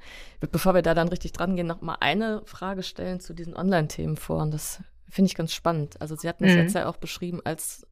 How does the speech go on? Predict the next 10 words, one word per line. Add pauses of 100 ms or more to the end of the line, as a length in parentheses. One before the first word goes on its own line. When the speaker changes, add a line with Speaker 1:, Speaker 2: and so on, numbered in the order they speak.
(120)
Speaker 1:
so
ein
Beispiel
für
eine
echte
Innovation, (680)
Speaker 2:
Mhm.
Speaker 1:
die
auch